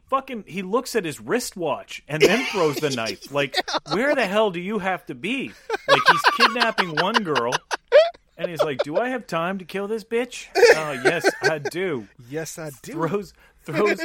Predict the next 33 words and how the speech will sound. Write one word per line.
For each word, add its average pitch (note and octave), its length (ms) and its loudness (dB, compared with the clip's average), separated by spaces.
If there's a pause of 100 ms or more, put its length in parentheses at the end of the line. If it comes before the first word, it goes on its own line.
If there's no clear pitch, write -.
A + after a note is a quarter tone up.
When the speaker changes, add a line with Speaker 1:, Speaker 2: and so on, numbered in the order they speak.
(140)
Speaker 1:
<laughs> - 180 -6
throws E3+ 260 -2
the D#3 100 -2
knife, C#3 260 -4
kills C#3 280 -2
her, C#3 80 -6
and C3 180 -4
I B2+ 60 -2
love C#3 260 -2
how D3+ 120 0
the B2 100 -10
camera B2 380 -6
po-, B2+ 260 -10 (280)
uh, G#2 200 -8 (140)
slowly B2 520 -8
jibs A2 380 -10
up A2+ 240 -8
to A#2 180 -12
the, G#2 260 -10
uh, G2+ 120 -8 (100)
"I A2+ 120 -6
love A2+ 240 -10
New A2 120 -8
York," A2 460 -10 (280)
Speaker 2:
Yes, F3 300 0
Speaker 1:
um, G2+ 380 -10
Speaker 2:
sticker. - 380 -12
Speaker 1:
sticker, A#2 460 -10 (240)
which C3 200 -12
is B2+ 140 -10
amazing. A2+ 600 -10 (420)
Speaker 2:
So F3 360 -4
good. A#2+ 320 -14